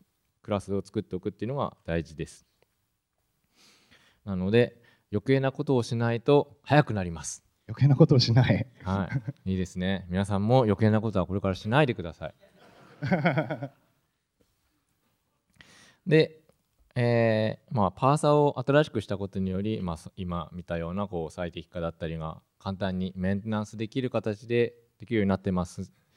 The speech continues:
Speaker 1: し、さらに機能を加える、機能を追加するっていうのも、えー、取り組めるようになりました。で、例えば、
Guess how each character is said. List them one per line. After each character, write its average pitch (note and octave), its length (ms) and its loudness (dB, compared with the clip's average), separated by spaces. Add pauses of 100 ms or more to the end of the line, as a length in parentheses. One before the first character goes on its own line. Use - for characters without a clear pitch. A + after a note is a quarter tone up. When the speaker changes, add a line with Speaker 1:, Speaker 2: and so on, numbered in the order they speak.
(180)
Speaker 1:
し、 - 420 -6
さ - 140 -4
ら C3 140 2
に B2 320 -8 (320)
機 - 160 -4
能 D#3+ 180 0
を F2+ 60 -4
加 F#2+ 280 2
え F2+ 40 2
る、 F#2 180 0 (460)
機 D3 100 -6
能 C#3 100 0
を A#2 60 0
追 A#2 180 -4
加 A2+ 140 -4
す - 80 -8
る B2 80 -2
っ A#2+ 40 -4
て A#2+ 120 -10
い A#2 60 -4
う - 20 -6
の C#3 60 -6
も、 D#3 240 0 (360)
え F#2+ 140 -4
ー、 - 40 -8
取 G#2+ 160 -2
り G2+ 40 -8
組 G#2+ 120 -2
め G#2 60 2
る G2+ 60 2
よ G2+ 80 2
う F#2+ 40 0
に F2+ 40 0
な F2 100 0
り F2 100 0
ま F2 140 0
し - 60 -12
た。 D#2+ 220 -4 (600)
で、 A2+ 100 -8
例 E3 320 2
え D#3 60 6
ば、 D3+ 320 4